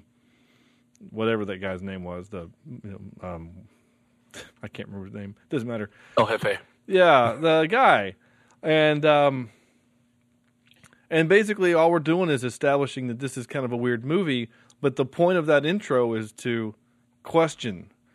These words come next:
Speaker 1: right? Like, he breaks the axe handle, so he has a new axe handle. Then he breaks the axe head, so it's a new head. So then when the guy says, "That's the axe that killed me,"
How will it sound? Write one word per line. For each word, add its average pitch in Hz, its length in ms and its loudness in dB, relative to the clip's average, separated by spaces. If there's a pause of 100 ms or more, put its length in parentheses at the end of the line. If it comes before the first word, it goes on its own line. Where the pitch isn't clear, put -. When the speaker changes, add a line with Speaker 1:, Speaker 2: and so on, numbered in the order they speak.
(280)
Speaker 1:
right? 131 300 2
Like, 127 200 0
he 147 100 -2
breaks 135 380 0
the - 140 -8
axe 131 240 -4
handle, 101 380 -8
so - 140 -14
he 117 60 -6
has 107 80 -8
a 107 40 -10
new 113 140 -6
axe 117 240 -6
handle. 90 240 -12
Then 101 120 -8
he 123 80 -6
breaks 123 260 -4
the 101 100 -8
axe 98 200 -10
head, 139 320 -4
so 110 100 -12
it's 98 120 -16
a 101 40 -18
new 95 280 -14 (420)
head. 123 360 -2 (580)
So 139 120 0
then 139 160 2
when 131 80 -2
the 127 80 -2
guy 143 220 4
says, 117 280 -4
"That's 127 260 -2
the 117 340 -6
axe 120 300 -4
that 101 140 -16
killed 202 320 -4
me," 92 240 -8